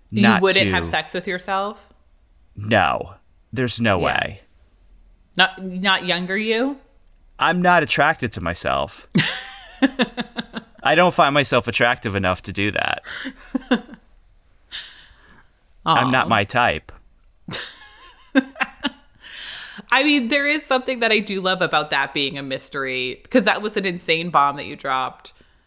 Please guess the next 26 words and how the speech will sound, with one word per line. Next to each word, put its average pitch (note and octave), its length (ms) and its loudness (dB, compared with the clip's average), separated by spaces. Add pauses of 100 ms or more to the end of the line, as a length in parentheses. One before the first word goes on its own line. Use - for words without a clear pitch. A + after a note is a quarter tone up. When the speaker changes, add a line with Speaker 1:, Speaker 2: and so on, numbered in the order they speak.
(300)
Speaker 2:
Mm-hmm. A#2 140 -2
Speaker 1:
Um, B2+ 640 -2 (1000)
and, D3+ 720 0
well, B3 180 2
'cause C#4 220 -2
then D4+ 180 0
Pat D4 340 0
said B3+ 140 -2
that A3+ 140 -2
there G#3 120 -6
was G3+ 160 -8
a G3 60 -10
line E3 680 -2 (1200)
in F#3 260 2
the D#3+ 320 4
show E3+ 640 -2
that F3 140 -2
he, E3+ 800 -8 (640)
that D#3 260 -4
he, - 240 -16
that E3+ 300 -4
there's E3 320 -4
something F3+ 440 -4
said, D#3 540 -2 (500)
like, C3+ 760 -2 (1400)
like, - 400 2